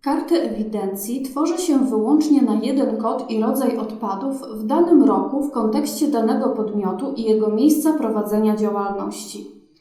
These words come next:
Aby założyć kartę, należy wybrać przycisk Nowa karta. System wyświetli formularz dodania nowej karty pojazdów wycofanych z eksploatacji,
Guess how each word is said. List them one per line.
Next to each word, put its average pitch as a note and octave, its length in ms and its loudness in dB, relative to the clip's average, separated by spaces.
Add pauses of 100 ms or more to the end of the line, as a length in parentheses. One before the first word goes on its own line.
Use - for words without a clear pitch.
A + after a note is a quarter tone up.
(500)
Aby G#3+ 200 -2
założyć C#4 580 4
kartę, G#3+ 580 -2 (340)
należy C#4+ 400 4
wybrać B3+ 460 2
przycisk A3 600 -6 (220)
Nowa A3+ 380 2
karta. G3+ 500 -6 (920)
System F4 540 2
wyświetli C4 640 0
formularz C4 540 4
dodania A3+ 460 2
nowej A3 400 2
karty A#3 300 0
pojazdów A3 600 0
wycofanych A3+ 640 0
z A3 100 -2
eksploatacji, G#3+ 1080 -4